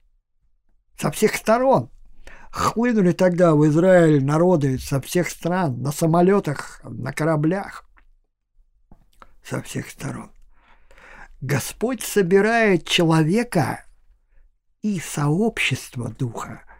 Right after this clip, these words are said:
со всех сторон. Здесь все и каждый совпадает в своей духовной определенности. Каждого, всех,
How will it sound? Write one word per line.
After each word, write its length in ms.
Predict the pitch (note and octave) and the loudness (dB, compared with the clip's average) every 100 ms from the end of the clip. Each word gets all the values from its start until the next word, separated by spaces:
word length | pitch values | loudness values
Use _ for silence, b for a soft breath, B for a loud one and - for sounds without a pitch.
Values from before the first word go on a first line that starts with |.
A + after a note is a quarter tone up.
| b b b b _ | b b b b _
со 220 | - C3+ A#2+ | -10 -10 -10
всех 400 | - - C3 - | -10 -6 -6 -8
сторон. 420 | - B2 A#2 - - - - _ _ _ _ _ _ _ _ B B B B | -8 -6 -6 -10 -18 -20 -20 _ _ _ _ _ _ _ _ B B B B
Здесь 380 | C#3 B3 B3+ | 2 6 6
все 680 | - - - - B3+ C#4 - - | 4 -4 -8 0 2 4 2 0
и 100 | A3+ | -2
каждый 580 | - C4+ A#3 C#3+ E3 B2 | 2 4 4 4 2 2
совпадает 920 | - F3+ - F#3 F3 D#3+ C3+ - - - _ _ _ - | -2 -4 -2 -2 0 0 -2 -6 -18 -20 _ _ _ -16
в 60 | |
своей 540 | - D3 F3 F3 D3 - B B B B B _ - | -8 0 2 4 2 -2 B B B B B _ -6
духовной 600 | C#3+ - G#3 D3 A2+ A2+ | -4 2 2 2 0 -8
определенности. 1080 | - A2+ A#2 A2+ - - - - - - - _ _ _ _ _ _ _ _ _ _ _ _ _ _ _ _ _ _ | -10 -12 -10 -10 -10 -14 -20 -20 -20 -20 -20 _ _ _ _ _ _ _ _ _ _ _ _ _ _ _ _ _ _
Каждого, 640 | F#3+ E3+ C3 B2 B2+ - - _ - _ _ _ _ _ _ _ | 0 2 0 -4 -8 -10 -16 _ -20 _ _ _ _ _ _ _
всех, 680 | - - - F3 - - - | -20 -10 -2 -2 -2 -8 -14